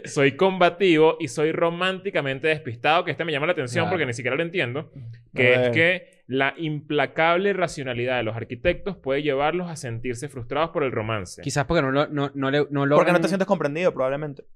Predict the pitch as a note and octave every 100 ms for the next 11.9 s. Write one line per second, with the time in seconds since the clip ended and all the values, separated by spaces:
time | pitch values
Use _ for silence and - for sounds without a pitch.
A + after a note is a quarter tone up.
0 | _ - D#3+ C#4 A#3+ D3+ C3+ - F3+ C3+
1 | B2 C3 B2+ D3 A3 G#3 A3 G#3 G#3 G#3+
2 | G#3 A3 D#3 C3+ F#3 - _ _ _ -
3 | C#3+ D3+ E3+ F#3 D#3 C#3+ E3+ F#3 E3+ F3
4 | F3 C#3+ C3+ C3+ C3 B2 - _ - _
5 | A#2+ - B2+ A#2+ - C#3+ C#3+ C#3+ D#3 F#3
6 | F3 C#3+ C#3+ C#3 - C#3 C#3+ E3+ E3+ F#3
7 | E3+ G#3 E3+ - C3 D3+ C#3+ E3 F3 F#3
8 | F#3+ G#3+ B2+ B2+ F3+ C3 B2 D#3+ E3 A#2+
9 | A#2 - D#3+ F#3 F#3+ G#3 A3+ F3+ C#3 B2
10 | C3 D3+ G3 F#3+ D3+ C3 C#3 C#3+ C#3+ F3+
11 | F3 G3+ F#3+ E3+ C3+ A#2 B2+ C3